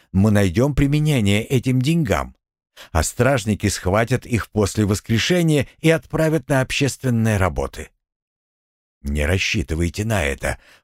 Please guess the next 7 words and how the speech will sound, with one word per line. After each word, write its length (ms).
подал 340
голос 400
маг 320
поверженной 600
группы, 480
по 80
совместительству 1120